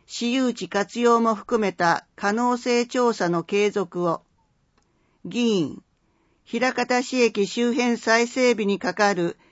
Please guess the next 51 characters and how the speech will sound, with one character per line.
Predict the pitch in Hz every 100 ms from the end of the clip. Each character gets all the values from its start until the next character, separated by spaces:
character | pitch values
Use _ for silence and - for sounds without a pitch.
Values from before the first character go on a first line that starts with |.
| _
新 | - 254 254
庁 | 254 254 254
舎 | 247 240
位 | 254
置 | 240 202
の | 190 185 -
客 | - 208 208
観 | 247 247 240
的 | 240 233 220
か | - 247
つ | 226 180
公 | 220 233 254
平 | 233 233
な | 226
評 | 226 254 233
価 | 214
に | 190 185
は、 | 170 170 - _ _ -
現 | 180 240 254
状 | 247 240 240
把 | 254 220
握 | 220 214
と | 202 202 - _
課 | - 208
題 | 240 254
整 | 247 269 254
理 | 208 180
が | 175
必 | 170 -
要 | 214 214
だ | 202 190
が、 | 151 - -
今 | 226 240 247
後 | 233
の | 226 220
検 | 226 247 247
討 | 254 247
内 | 247 247 226
容 | 190 165 160
を |
聞 | 151 156
く。 | - 160 - _ _ _ _ _ _ _ _ _ _ -
課 | 196
長、 | 196 208 196 180 - _ _ _ _ _ _ -
業 | 175 233
務 | 262 262 262
委 | 247
託 | 220 208
に | 196 185
よ | 180
り | 185 180